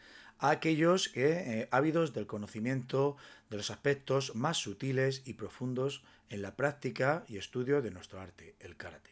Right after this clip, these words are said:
Este libro llamado Karate Desconocido, la parte desconocida del karate tradicional, fue, eh, escrito por el sensei Enzo Montanari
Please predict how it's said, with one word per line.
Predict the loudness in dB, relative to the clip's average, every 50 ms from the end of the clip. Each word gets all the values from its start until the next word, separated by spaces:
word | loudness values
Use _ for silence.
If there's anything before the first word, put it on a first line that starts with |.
| _ _ _
Este | -2 0 2 4 4 4
libro | 4 4 2 2 0 0
llamado | 0 0 0 0 -2 -2 -4 -8 -8
Karate | -6 -2 0 0 0 0 -2
Desconocido, | -2 -2 -4 -6 -8 -6 -4 -4 -4 -2 -4 -6 -8 -12 -10
la | -6 -4 -4 -4 0
parte | 2 2 2 2 0 -2 -2 -2 -4 -6 _ -12
desconocida | -8 -6 -6 -6 -6 -6 -8 -8 -6 -6 -4 -4 -2 -4
del | -4 -6 -6
karate | -4 -4 -4 -4 -4 -6 -8
tradicional, | -8 -8 -10 -10 -10 -10 -10 -8 -10 -10 -12 -14 _ _ _ _ -20 -20 -20 -20 -20 -20 _
fue, | -6 2 4 4 4 4 2
eh, | 0 0 2 4 4 4 4 4 2 0 -2
escrito | -6 -6 -4 -4 -2 0 0 0 0
por | 0 -4
el | -4 -4
sensei | -6 -6 -4 0 2 2 2 0 -2 -4
Enzo | -4 -4 -4 -4 -4 -8
Montanari | -8 -8 -10 -10 -10 -6 -2 -2 0 0 0 -4 -4